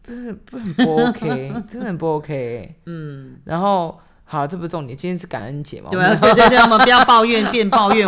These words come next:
Speaker 2: 文，来，来，来，来，
Speaker 1: <laughs> 没有，
Speaker 2: 感恩。
Speaker 1: 我们只，我们只是想要机会教育一下家长。
Speaker 2: 哎，你生命中有没有想过，就是你很感恩的事情，或是感恩的人？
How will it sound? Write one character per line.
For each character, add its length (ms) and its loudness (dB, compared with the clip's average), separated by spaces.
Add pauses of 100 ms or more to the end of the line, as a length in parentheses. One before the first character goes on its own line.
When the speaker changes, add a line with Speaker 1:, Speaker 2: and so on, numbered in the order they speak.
(100)
Speaker 2:
文， 200 -4
来， 160 -2
来， 140 -2
来， 180 -4
来， 140 -6
Speaker 1:
<laughs> 20 -12
没 80 0
有， 140 6
Speaker 2:
感 20 2
恩。 0 -
Speaker 1:
我 60 2
们 100 -2
只， 80 2
我 80 2
们 100 -4
只 160 -8
是 60 -4
想 180 2
要 80 0
机 220 -6
会 160 2
教 260 0
育 80 -2
一 20 -6
下 160 0
家 300 2
长。 0 -
Speaker 2:
哎， 0 -
你 120 -2
生 240 -4
命 200 -4
中 440 -6
有 140 -6
没 80 -8
有 80 -6
想 300 -10
过， 480 -10 (240)
就 140 -14
是 480 -16 (400)
你 220 -12
很 180 -12
感 240 -8
恩 180 -12
的 80 -10
事 240 -14
情， 240 -14
或 100 -14
是 120 -16
感 280 -14
恩 200 -14
的 120 -18
人？ 440 -20